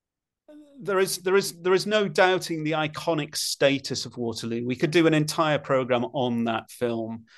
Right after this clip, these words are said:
um, but it, it's, I'm, I'm, I'm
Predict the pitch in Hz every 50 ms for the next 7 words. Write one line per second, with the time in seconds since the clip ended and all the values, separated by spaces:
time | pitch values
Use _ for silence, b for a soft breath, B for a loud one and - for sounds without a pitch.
0 | B B B B B B B _ _ _ 131 123 123 123 123 123 123 127 131 -
1 | _ _ _ _ _ _ _ 147 143 151 156 - - - 151 160 160 156 - -
2 | - - - - - _ _ _ _ _ _ _ _ _ _ _ _ _ _ _
3 | _ _ _ _ _ _ _ _ _ _ _ 165 160 165 160 165 - 180 170 170
4 | 165 147 - - - 165 160 160 156 156 147